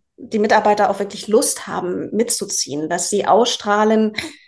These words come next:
wir haben's in der Hand, wir können was bewegen, wir werden etwas erreichen. Das machen aber die verschiedenen Führungskräfte natürlich, sind ja alle sehr individuell, auf unterschiedliche Art und Weise.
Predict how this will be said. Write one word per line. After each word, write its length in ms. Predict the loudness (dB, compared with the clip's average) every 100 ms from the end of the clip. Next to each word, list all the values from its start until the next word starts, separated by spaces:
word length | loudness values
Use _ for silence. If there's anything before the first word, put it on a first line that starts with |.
| _ 0
wir 120 | 2
haben's 200 | 2 2
in 80 | -2
der 120 | 0
Hand, 300 | 2 2 0
wir 120 | -2
können 240 | -2 -2 0
was 200 | -2 -2
bewegen, 460 | -2 -2 0 0
wir 140 | 0 -2
werden 240 | -2 -2
etwas 280 | -4 -8 -6
erreichen. 640 | -6 -6 -6 -8 -14 -20 _ _ -20 -20 -20 _
Das 200 | -2 2
machen 260 | 2 4 2
aber 220 | 4 2
die 340 | 0 -2 -6 -8
verschiedenen 400 | -6 0 2 4
Führungskräfte 520 | 2 0 0 -2 0
natürlich, 760 | -2 -2 2 4 4 2 -4 -10 -10
sind 200 | -4 -2
ja 60 | 0
alle 140 | 2
sehr 120 | 2
individuell, 640 | 2 2 0 2 4 4 2 -6 -20 -4
auf 180 | -4 -2
unterschiedliche 680 | -2 0 -2 -2 -2 0
Art 160 | -2 -2
und 160 | -4 -6
Weise. 440 | -10 -10 -12